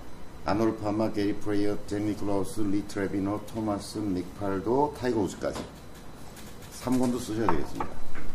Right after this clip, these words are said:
타이거 우즈 이후에도 많지 않습니까? 그래서 하여튼 이 권, 뭐 제목은 이제 더 골퍼라고 되어 있고요.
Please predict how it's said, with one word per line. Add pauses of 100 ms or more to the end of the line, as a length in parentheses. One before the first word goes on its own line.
(540)
타이거
우즈
이후에도
많지
않습니까? (760)
그래서
하여튼
이
권, (120)
뭐 (180)
제목은
이제
더
골퍼라고
되어
있고요.